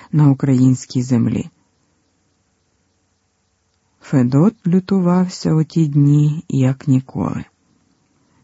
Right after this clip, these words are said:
Збиралися вночі, бо вдень носився разом із загонами карателів од одного населеного пункту до другого. Коротко віддавав накази очистити містечка і села від банд.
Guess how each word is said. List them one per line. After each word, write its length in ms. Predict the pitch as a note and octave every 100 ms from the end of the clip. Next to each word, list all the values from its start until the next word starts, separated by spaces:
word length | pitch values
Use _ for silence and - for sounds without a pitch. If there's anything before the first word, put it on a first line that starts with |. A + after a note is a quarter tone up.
| _
Збиралися 680 | D3+ D3+ F3+ A3 G#3+ - G3
вночі, 520 | F#3 F#3+ - B2+ B2+ _ - - -
бо 160 | D3 D3
вдень 420 | C#3 D3 D3+ D3+ -
носився 680 | D3 C#3+ - D3 C3+ - C3+
разом 420 | C#3 C3+ C3+ B2+
із 180 | - C3+
загонами 520 | C3 C3 C#3 C3+ C3
карателів 680 | C3 C3+ C#3 D#3+ E3 D3+ C#3+ - - - -
од 160 | E3+ D3+
одного 480 | C#3+ D3 D3+ F#3+ F3+
населеного 680 | F3 - F3 E3 D#3+ D#3+
пункту 680 | D3+ D#3 D3+ D3 - D3+ -
до 180 | D3 D3
другого. 580 | C3 C3 A#2+ A2+ A#2 C3 _ _ _ _ _ _ _ _ _ _ - -
Коротко 480 | - G#3+ A3 - E3+
віддавав 460 | D3+ C3 D3 C#3 C3
накази 640 | C3+ C3 D3 C#3 C3 B2+ -
очистити 720 | C3 - F3 F#3+ - E3+ E3
містечка 680 | D#3 C#3 - D#3 - - C#3+
і 100 | C3
села 500 | - C3+ C3+ C3+ C3
від 160 | B2+
банд. 440 | A#2+ B2 A2+ -